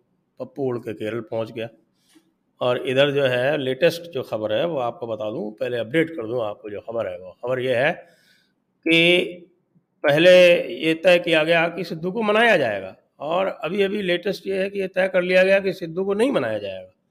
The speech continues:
अब आप सोच सकते हैं कि सिद्धू को अब नहीं मनाया जाएगा। तो सिद्धू को नहीं मनाया जाएगा मतलब ये हुआ कि सिद्धू का chapter पूरा हो गया और सिद्धू के पास,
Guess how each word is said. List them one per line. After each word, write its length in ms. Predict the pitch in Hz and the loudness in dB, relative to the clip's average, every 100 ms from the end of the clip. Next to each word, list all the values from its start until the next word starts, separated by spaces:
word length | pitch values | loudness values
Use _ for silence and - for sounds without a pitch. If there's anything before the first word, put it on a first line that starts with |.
| _ _ _ _ _ _ _ | _ _ _ _ _ _ _
अब 300 | 117 117 - | -12 -12 -12
आप 300 | 120 127 127 - | -6 -6 -6 -14
सोच 260 | 120 120 | -14 -12
सकते 260 | 135 - 135 | -12 -10 -8
हैं 120 | 135 | -8
कि 60 | 135 | -10
सिद्धू 280 | 120 123 | -14 -10
को 460 | 123 135 214 - _ - | -4 -2 -2 -4 _ -8
अब 420 | 135 190 - _ 123 | -6 -6 -8 _ -8
नहीं 360 | 127 131 202 | -4 0 2
मनाया 320 | 156 117 101 | 0 -2 -6
जाएगा। 380 | 95 92 90 87 _ _ _ _ _ - | -8 -10 -12 -18 _ _ _ _ _ -16
तो 60 | |
सिद्धू 420 | - - 151 156 | -14 -12 -8 -6
को 120 | 180 175 | -2 -2
नहीं 300 | 139 135 180 | 0 0 2
मनाया 280 | 165 156 151 | 2 4 4
जाएगा 280 | 143 143 | 2 0
मतलब 340 | 147 131 147 143 | -2 -2 -4 -4
ये 80 | 139 | -2
हुआ 320 | 131 135 180 | 0 0 0
कि 220 | - 202 | -2 -8
सिद्धू 440 | - 139 139 147 160 | -8 -12 -10 -6 -4
का 200 | 170 196 | -2 -4
chapter 440 | 190 143 - 190 | -4 -6 -2 -4
पूरा 280 | 190 151 160 | -4 -2 0
हो 120 | 131 | 0
गया 280 | 131 185 185 | 0 2 2
और 80 | 180 | 0
सिद्धू 340 | 170 139 151 | -6 -10 -6
के 100 | 160 | -6
पास, 340 | 143 151 202 | -2 0 0